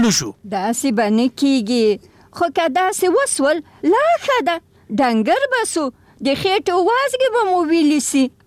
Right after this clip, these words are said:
Speaker 2: روغتیا به مو ښه سي. اوس چې سل متره پیاده لاړ شو، ساه نه سو ایستلی. دومره ستړي کیږو.
Speaker 1: درته وایم چې ورزش کوه، خو نه یې منې.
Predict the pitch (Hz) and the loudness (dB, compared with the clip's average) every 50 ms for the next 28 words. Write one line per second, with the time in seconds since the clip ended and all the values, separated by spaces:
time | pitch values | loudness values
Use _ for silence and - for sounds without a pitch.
0 | 247 233 269 269 247 - - - 285 277 302 403 554 571 605 587 523 523 523 480 | -2 0 2 2 0 0 -4 -4 -2 0 0 0 0 0 0 -2 0 0 -2 -2
1 | - - 381 359 359 - - 320 277 247 - - - - - 320 349 403 427 - | -2 0 -2 -2 -2 -2 0 0 -2 -2 -4 -8 -16 -8 -4 0 0 0 0 0
2 | - 370 381 - - 494 466 453 466 466 480 480 - 415 440 415 349 - 381 359 | 0 -2 0 0 0 2 2 2 2 0 -2 -4 -4 -2 -2 -2 -2 0 0 -2
3 | 359 339 415 480 494 494 571 640 605 480 - - - 320 311 330 - - - - | 0 0 0 2 2 2 2 2 0 -2 -4 -2 -2 -2 -2 -2 -4 -8 -12 -12
4 | - - - 403 415 508 554 587 571 539 523 494 - - 392 381 370 359 370 359 | -10 -4 -2 0 2 2 2 0 0 -2 -2 -2 -2 0 0 2 2 2 0 -2
5 | - - - 320 285 262 254 240 220 202 202 - 453 571 640 640 539 508 466 - | -4 -4 -2 -2 0 0 0 0 0 -2 -2 -2 -2 -2 -2 -4 -2 -2 -2 -2
6 | - - - 330 302 254 285 226 - - 262 247 233 202 160 156 170 170 139 - | -2 -2 0 0 0 0 0 -2 0 0 0 2 0 0 -2 -2 -2 -2 -2 -4
7 | - _ _ - 147 156 165 170 165 151 - 180 175 190 220 247 247 233 208 190 | -10 _ _ -6 -2 0 0 0 0 0 0 0 0 2 2 2 4 4 4 2
8 | 180 165 160 165 - _ _ _ _ _ _ - 113 110 113 127 147 156 - 160 | 2 0 -2 -6 -10 _ _ _ _ _ _ -14 -10 -6 -2 -2 0 0 0 0
9 | 165 202 233 233 - - - 233 214 196 180 151 123 101 - - _ _ - - | 2 2 2 2 0 0 0 0 2 2 2 0 -2 -4 -8 -14 _ _ -8 -6
10 | 139 143 175 202 226 226 220 214 196 180 165 147 131 113 98 | -2 0 2 2 4 4 4 2 2 2 2 0 -2 -4 -8